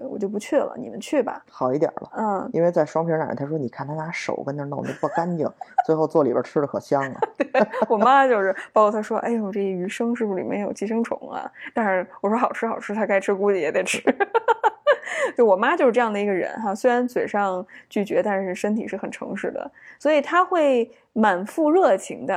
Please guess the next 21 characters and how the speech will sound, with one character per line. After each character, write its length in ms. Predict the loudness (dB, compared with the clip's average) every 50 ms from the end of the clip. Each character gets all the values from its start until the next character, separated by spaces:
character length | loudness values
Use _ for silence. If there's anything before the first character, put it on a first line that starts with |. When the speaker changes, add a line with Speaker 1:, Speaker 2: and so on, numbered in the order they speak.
| -2 0
Speaker 1:
，“哎， 80 | -2 -2 -2 -2 0
可 160 | 2 2 2
以。” 100 | 2 0
除 160 | -2 -2 0 2
非 140 | 2 2 0
她 120 | 0 0
是 60 | 0
真 120 | 0 0 0
的 80 | 0
身 140 | 0 -2 -4
体 60 | -4
不 120 | -6 -8 -10
舒 260 | -4 -2 0 0 0
服， 220 | -2 -4 -10 -12 -12 _ _ _ _ _ _
她 120 | -2 -2 -2
可 120 | -2 -4
能 240 | -6 -6 -6 -6 -4
没 100 | -2 -2
有 120 | -2 -2
那 120 | -2 -2 -4
么 320 | -4 -4 -4 -4 -4 -6